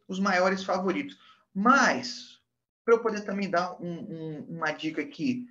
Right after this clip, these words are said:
pra galera um pouco diferente, diferenciada, aquela coisa, o pessoal às vezes tá com pouca cartoleta, às vezes tá querendo, pô, dar uma ousada maior.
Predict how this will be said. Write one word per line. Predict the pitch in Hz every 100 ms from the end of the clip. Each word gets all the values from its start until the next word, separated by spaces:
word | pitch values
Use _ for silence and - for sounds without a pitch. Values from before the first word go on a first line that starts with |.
| - -
pra | 151
galera | 156 151 156 156 -
um | -
pouco | 170 170 180 156 139 - _ _ _ _
diferente, | - - 185 180 220 160 123 - - _
diferenciada, | - - 170 185 - 196 185 147 - - _ _ _
aquela | 160 160
coisa, | 160 165 156
o | 147
pessoal | - 160 165
às | 156
vezes | 160 160
tá |
com | 175 160
pouca | 165 156
cartoleta, | 156 - 156 160 185 131 123 - _ -
às | 131
vezes | 151 147
tá |
querendo, | 139 151 160 151 - _
pô, | 151 147 120 - -
dar | 139 160
uma | 156 151 -
ousada | 147 147 143 165 160 160
maior. | 160 165 190 127 -